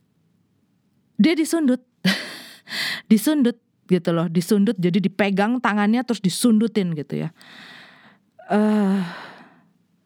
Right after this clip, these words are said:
gue tuh sampai bilang, "Lu harus lapor loh.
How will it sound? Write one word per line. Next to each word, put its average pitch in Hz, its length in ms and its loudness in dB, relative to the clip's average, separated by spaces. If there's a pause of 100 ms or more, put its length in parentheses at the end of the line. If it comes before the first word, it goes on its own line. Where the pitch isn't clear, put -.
(460)
gue 269 160 4
tuh 415 80 0
sampai 254 400 -4 (1200)
bilang, 254 400 2 (720)
"Lu 349 320 0 (960)
harus 370 320 0
lapor 381 400 -2
loh. 180 320 -2